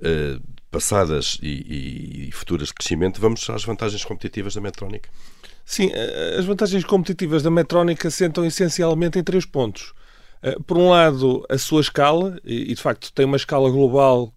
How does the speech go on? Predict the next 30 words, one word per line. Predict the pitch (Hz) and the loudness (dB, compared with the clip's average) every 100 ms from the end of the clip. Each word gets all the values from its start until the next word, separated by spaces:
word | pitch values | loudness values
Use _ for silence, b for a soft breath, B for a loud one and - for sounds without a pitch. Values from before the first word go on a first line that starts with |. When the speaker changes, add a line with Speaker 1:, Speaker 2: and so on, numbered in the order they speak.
| _ | _
Speaker 2:
com | 143 131 | 4 4
uma | 135 135 | 4 2
força | - 156 - | 2 -2 0
de | 147 | -4
vendas, | 123 151 160 135 110 101 b b b b - | 0 2 2 2 -2 -8 b b b b -4
eh, | 127 127 120 117 120 - - - | 0 2 2 0 -2 -6 -12 -8
distribuída | - - 180 165 196 165 | -4 0 2 4 4 4
por, | 131 160 143 - - | 2 -4 -4 -6 -10
por | 147 | -10
todo | - 175 170 147 | -2 4 4 4
o | 139 | -2
planeta | - 165 156 165 156 127 120 | 2 4 6 6 4 2 0
e | 120 | 0
que | 123 | -4
lhe | 139 | -6
permite | 147 143 135 - | -4 -2 -2 -2
ter | 151 | 2
acesso | 143 139 165 139 - 135 | 2 4 4 4 2 -2
e | 131 | 0
contactos | 156 147 147 143 - - | 2 2 2 2 0 -4
com | 143 117 B B B | -2 -2 B B B
equipas | 131 147 - 123 | -4 -2 0 0
médicas, | 123 127 131 120 117 - 113 - b b - | 2 4 4 4 -2 -4 -6 -8 b b -6
eh, | - 131 131 - | 2 4 4 2
e, | - 151 147 139 131 127 117 113 - | -4 -2 0 2 4 4 2 -2 -4
e, | 131 143 151 | -6 -4 2
e | |
organizações | 160 143 147 139 139 156 139 | 4 4 2 2 2 2 2
de | - | 2
saúde | 151 151 202 | 2 4 4